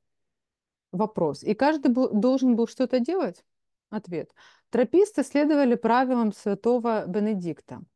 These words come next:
Основное положение бенедиктенцев, э, бенедиктенцев звучало так:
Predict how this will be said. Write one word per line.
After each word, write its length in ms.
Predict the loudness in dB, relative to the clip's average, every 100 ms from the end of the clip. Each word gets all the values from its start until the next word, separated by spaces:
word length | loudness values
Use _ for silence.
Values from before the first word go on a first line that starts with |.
| _ -14
Основное 460 | -6 0 2 0
положение 760 | 0 -2 -2 -2 -2 -2 -2 -6
бенедиктенцев, 1160 | -4 -4 -4 -6 -8 _ -4 -4 -6 -10 -14 -14 _ _ _ _ _ _
э, 220 | -6 -4
бенедиктенцев 1160 | -2 0 0 0 -2 -2 -4 -4 -12 -12 -10 -8
звучало 500 | -6 -8 -6 -4 -4
так: 340 | -4 -6 -8